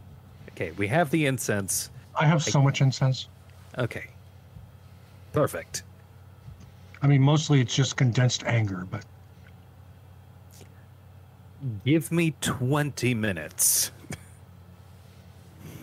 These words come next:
Speaker 1: And with those twenty minutes, I'm going to spend the first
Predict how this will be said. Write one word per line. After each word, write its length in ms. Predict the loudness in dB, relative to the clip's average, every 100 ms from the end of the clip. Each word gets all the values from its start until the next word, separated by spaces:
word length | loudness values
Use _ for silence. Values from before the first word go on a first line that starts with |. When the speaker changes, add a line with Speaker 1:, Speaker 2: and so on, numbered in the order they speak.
| -20 -20 -20 -20 -20 -20 -20 -20 -20 -20 -20 -20 -20 -20 -20 -20 -20 -20 -20 -16 -4
Speaker 1:
And 360 | 0 2 2
with 240 | 0 0 0
those 460 | 2 2 2 -2 -12 -20 -20 -20 -12
twenty 480 | -8 -2 -2 0 -2
minutes, 380 | 0 0 0 -2
I'm 100 | -2
going 240 | 0 -2
to 60 | -4
spend 340 | -4 -4 -2
the 140 | -2 -4
first 420 | -4 -4 -4